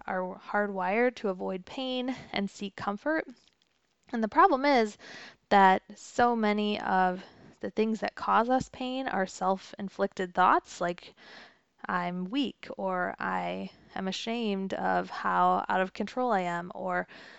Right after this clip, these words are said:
"I," for me, it's, "I have strong emotions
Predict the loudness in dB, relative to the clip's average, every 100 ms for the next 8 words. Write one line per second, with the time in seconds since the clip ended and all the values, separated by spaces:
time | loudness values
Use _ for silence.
0 | -8 0 2 2 -2 -4 -6 -4 -2 0
1 | 0 -2 -8 -2 0 2 2 0 0 -12
2 | -20 -20 -8 0 2 2 2 0 0 -2
3 | -4 -4 -8